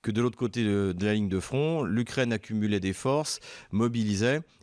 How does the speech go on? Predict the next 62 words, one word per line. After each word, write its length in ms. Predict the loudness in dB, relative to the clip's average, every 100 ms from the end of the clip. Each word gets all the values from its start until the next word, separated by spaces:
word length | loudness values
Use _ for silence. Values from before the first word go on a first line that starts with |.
| _
et 120 | -2
qu'ils 340 | 0 2 2 2
allaient, 240 | 2 2
euh, 180 | 2 2
nous 120 | 0
tomber 260 | 0 0 0
dessus. 220 | -2 -12 -12 -4
Et 80 | -2
donc 160 | 0
nous, 220 | 0 0 0 0
nous, 160 | 2
à 40 | 0
ce 100 | -2
moment-là, 300 | -2 0 0
on 100 | 0
a 80 |
commencé 420 | 0 -2 -2 0 0
à 80 |
mobiliser 640 | 0 -2 -2 -4 -2 -2 -2 -8 -20 -20 -20 -12
et 300 | -2 2 4
également 400 | 4 2 0 0
à 60 | 0
se 100 | -2
préparer 560 | -4 -4 -2 0 2 2
à, 200 | 2 0
à 100 | 0
cet 200 | -2 -2
affrontement. 520 | -4 -4 -6 -4 -6 -8 _
Donc 140 | -4 -2
je 80 | 0
suis 120 | 0
revenu 200 | -2 0
à 80 | 0
la 80 |
charge 280 | 0 0 0
et 80 | 0
je 140 | 0
lui 60 | 0
ai 40 |
dit, 100 | 2
mais, 180 | 2 0 -4 _ -16 -8
euh, 400 | -6 -6 -6 -8 -4
la 140 | -2
Russie, 340 | 0 0 0
vous 200 | -2 0
la, 160 | 0 0
vous 260 | -2 -4 -2
attendiez 360 | -2 -2 -2
à 40 | -2
ce 60 |
que 80 | -2
la 100 | -2
Russie 240 | -2 -2
vous 160 | -2 0
aide ? 100 | 0
Et 60 | 0
il 80 |
m'a 100 | -2
dit, 120 | -2 -4
pas 100 | -6
du 140 | -6
tout. 160 | -10